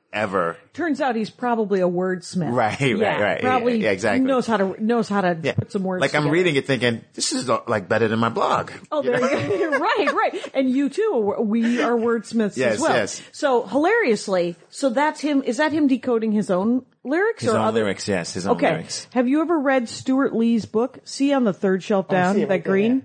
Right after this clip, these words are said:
Speaker 1: Like, I saw it instantly. It's weird how my eyes went right to it. Yeah,
Speaker 2: Yeah.
Speaker 1: yeah.
Speaker 2: So that he, what he does is he has, uh, two hours of his stand-up that he transcribes, and then he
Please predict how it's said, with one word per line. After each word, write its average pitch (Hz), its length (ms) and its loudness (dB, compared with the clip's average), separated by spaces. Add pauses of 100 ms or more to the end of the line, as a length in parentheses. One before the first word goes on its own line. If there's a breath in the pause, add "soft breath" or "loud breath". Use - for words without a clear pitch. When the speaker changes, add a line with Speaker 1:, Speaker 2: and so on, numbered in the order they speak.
Speaker 1:
Like, 131 160 0
I 156 100 2
saw - 180 -2
it 160 120 -2
instantly. 98 420 -6
It's 87 160 -6
weird 113 260 -2
how 92 100 -2
my 92 240 -2
eyes 92 120 0
went 85 120 -4
right 90 160 -2
to - 120 -10
it. 71 100 -12
Yeah, 101 160 -4
Speaker 2:
Yeah. 233 220 0
Speaker 1:
yeah. 92 60 -12 (180)
Speaker 2:
So 262 180 -2
that 277 420 -2
he, 330 280 0
what 254 220 0
he 302 120 0
does 302 240 0
is 240 120 -4
he 254 120 0
has, 226 220 0
uh, 180 120 4
two 254 260 0
hours 233 280 2
of 190 100 2
his 190 160 2
stand-up 190 460 -2
that 175 80 0
he 165 100 0
transcribes, 185 760 0
and 190 260 0
then 196 220 2
he - 60 -20